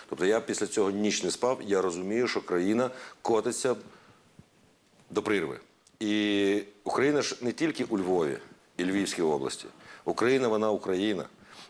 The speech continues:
І я прийшов першого вересня до міського голови і сказав: "Андрій Іванович, я не можу спокійно спостерігати,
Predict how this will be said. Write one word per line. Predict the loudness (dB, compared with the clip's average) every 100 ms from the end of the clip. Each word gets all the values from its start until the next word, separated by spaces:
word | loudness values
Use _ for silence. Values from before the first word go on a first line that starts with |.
| -4
І | 2
я | 4 4 2
прийшов | 0 -6 -4 -4
першого | 0 0 0 -2
вересня | 2 0 0 -4
до | -6
міського | -4 0 2
голови | 2 2 2
і | 2
сказав: | 2
"Андрій | 2 2
Іванович, | 2 0 -2
я | 0 2 2
не | -2
можу | -2 -2 -2
спокійно | -4 -6 -4 -2 -2
спостерігати, | -2 -2 0 0 0 0